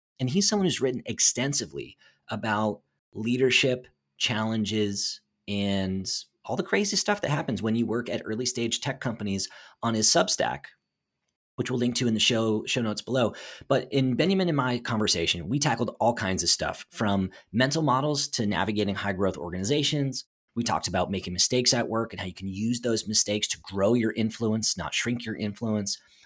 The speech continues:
We talked about the best kind of feedback to get and how to go about seeking out that feedback tactically. And we got into growth leadership, what it takes to be an amazing leader in tech and how to become one. I think you're gonna love our conversation. Let's, let's just go ahead and jump right in.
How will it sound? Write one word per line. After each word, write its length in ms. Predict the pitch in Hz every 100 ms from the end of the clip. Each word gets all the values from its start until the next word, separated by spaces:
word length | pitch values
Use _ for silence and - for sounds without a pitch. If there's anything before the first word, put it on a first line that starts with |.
| -
We 60 |
talked 220 | 151 151
about 160 | 156 156
the 60 | 98
best 340 | 139 135 -
kind 200 | 139 131
of 60 | 117
feedback 600 | - 127 123 131 156 - _ _
to 80 | -
get 340 | 113 127 175 - -
and 80 |
how 120 | 107 123
to 60 |
go 140 | 104 110
about 200 | 107 -
seeking 380 | - 123 135
out 140 | 113 117
that 160 | 117
feedback 400 | - 131 107 117
tactically. 640 | - - - 175 185 185 196 - - _
And 200 | 165 190
we 100 | 190
got 140 | 143
into 140 | 139 123
growth 300 | 104 98 -
leadership, 500 | 92 78 - 67 - _ _ _ _
what 240 | 98 139 165
it 140 | -
takes 320 | - 110 -
to 100 | -
be 260 | 101 107 -
an 80 | 98
amazing 460 | 95 95 95 101
leader 240 | 98 90 87
in 140 | 85
tech 320 | - 90 82 - - - _ _
and 100 | 98
how 140 | - 117
to 80 |
become 320 | 98 - - -
one. 160 | - - _ _ _
I 40 | 135
think 120 | 147
you're 80 | 170
gonna 100 | 156
love 220 | 156 156
our 100 | 151
conversation. 580 | 151 147 139 143 143 139
Let's, 320 | 131 - -
let's 140 | 135 -
just 140 | 143
go 80 | 117
ahead 140 | 113
and 80 | 107
jump 220 | 98 101
right 140 | 101 107
in. 180 | 104